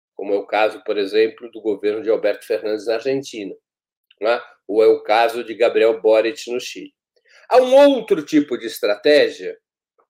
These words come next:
em que você aumenta ao máximo a intensidade da disputa política, aproveita do seu capital político quando é eleito presidente,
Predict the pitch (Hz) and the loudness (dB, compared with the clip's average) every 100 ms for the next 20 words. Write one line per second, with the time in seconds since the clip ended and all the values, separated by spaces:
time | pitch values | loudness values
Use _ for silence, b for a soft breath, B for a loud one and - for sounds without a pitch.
0 | _ - 147 147 180 156 151 147 - 175 | _ 0 2 2 -4 0 0 0 -4 0
1 | 180 190 - _ _ _ - 180 180 180 | 2 0 -4 _ _ _ 2 4 4 2
2 | 196 262 269 - 220 190 160 170 202 220 | 0 0 0 0 4 4 2 0 2 2
3 | - - 147 135 127 147 143 - 147 131 | -2 -4 0 0 -2 -2 -4 -6 -2 2
4 | 135 - - 110 - - 113 - - 113 | 2 0 -6 -8 -8 -16 -14 -14 -12 -6
5 | 127 160 - - 170 _ _ _ _ _ | -2 -4 -4 -8 -8 _ _ _ _ _
6 | _ - 139 - 185 151 165 220 214 - | _ -8 -8 0 0 2 6 6 4 -2
7 | 143 - - 139 - 156 147 143 - 147 | -2 -2 -8 -14 0 2 2 0 -4 -4
8 | - _ - 190 196 185 - 143 131 120 | -4 _ 0 4 4 2 -6 -6 -6 -12
9 | - 107 123 120 120 113 107 - 117 107 | -16 -6 -4 2 2 2 -4 -6 -6 -6
10 | 107 98 123 151 156 - | -6 -4 -2 -2 -4 -18